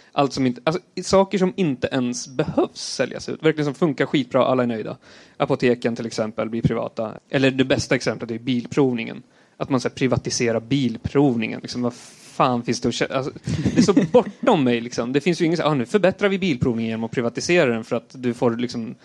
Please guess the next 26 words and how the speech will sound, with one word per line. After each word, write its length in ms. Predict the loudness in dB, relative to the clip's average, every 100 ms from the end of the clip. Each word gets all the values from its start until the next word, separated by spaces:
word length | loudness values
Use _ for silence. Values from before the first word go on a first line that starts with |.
| _
en 80 | -4
halstablett 600 | -2 0 0 2 0 -2
när 80 | -8
du 80 |
provar 260 | -2 -2 -2
din 100 | -2
bil." 240 | -2 -2 -6 -18 -4
Det 140 | 0
här 180 | 2 2
lever 260 | 4 4 2
ju 60 |
fortfarande 400 | 0 -4 -4 -4 -10 _
kvar 240 | 2 4 4
än 140 | 0
idag. 220 | -6 -8
Så 100 | -8
att 160 | -10 -12 _ -20 -20 -2
det 80 | -2
finns 360 | 4 4 4
ju 40 | 0
liksom 240 | 0 -2
något 200 | -6 -6
som 200 | -8 -4
har 80 | -2
hängt 180 | -4 -4
med. 180 | -4